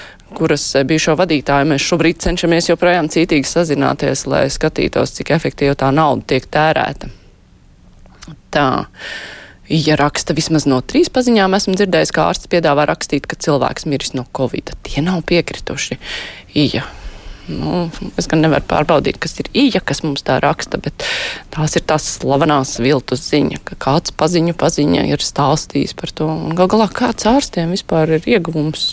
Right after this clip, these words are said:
mēģināt kādu pierunāt, ka mirst no, nē, bet ka slimo no covida. Tā, klausītājs, tā man kolēģi citī kaut ko mēģina sazvanīt. Es ar vienu aci ļoti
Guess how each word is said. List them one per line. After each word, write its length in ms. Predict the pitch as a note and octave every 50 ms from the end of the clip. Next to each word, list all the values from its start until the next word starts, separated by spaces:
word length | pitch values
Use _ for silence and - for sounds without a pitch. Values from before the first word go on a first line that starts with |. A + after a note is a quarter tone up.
| -
mēģināt 560 | E3+ E3 D#3+ E3+ F3+ F#3+ F#3 F3 D#3+ D#3 D3+ -
kādu 320 | - D#3+ D#3 C#3 C#3+ -
pierunāt, 720 | - - F#3+ F3+ - C3+ B2 A#2+ A#2 B2 C#3+ - - - - - - - - - - - - -
ka 80 | - D#3
mirst 600 | D3+ D3+ D#3+ D#3+ - - - - - - - E3 D#3 -
no, 300 | D#3+ D#3+ D3 C3+ C3 C3+ - - - - - - -
nē, 220 | C#3 C#3+ C3 - -
bet 160 | - - -
ka 140 | - - -
slimo 420 | - - E3+ F3+ E3+ D3+ C#3 C#3+ D3 D3
no 140 | D3 C#3 D3 C#3+
covida. 560 | - - D3+ D3+ D#3 - - - - - - - - - - - - - - - - - - - - - - - - - - - - - - -
Tā, 160 | - E3 E3 D3+ C#3+ C#3 B2+ D#2 - G1+ - - - - - - D#3
klausītājs, 1160 | - E3 D#3 D3+ D#3 E3+ - - D#3 C#3+ - - D3 D3 C#3+ C#3+ D3 - D3+ D#3+ D3+ D3 - - - - - - E3+ E3 - - - - - - - - - - - - - - - - - - - - -
tā 100 | - D3+ D3+ D3 C#3+
man 180 | C#3 C#3 C#3 C#3+
kolēģi 360 | - - D#3+ D#3+ C#3+ C#3 C#3 - -
citī 200 | D3+ - C#3 -
kaut 160 | - C#3+ C#3+ -
ko 60 | D3+
mēģina 320 | D3+ D3 D#3 D#3+ D#3+ D#3+ -
sazvanīt. 500 | - D3+ D3 D#3 D#3+ F3+ F#3+ G3+ G3 -
Es 80 | - F#3
ar 80 | E3+ E3
vienu 240 | F3+ F3+ E3+ D#3+ E3
aci 280 | F#3 F3+ - - E3 D#3
ļoti 380 | E3+ D#3+ D#3 - - - C#3+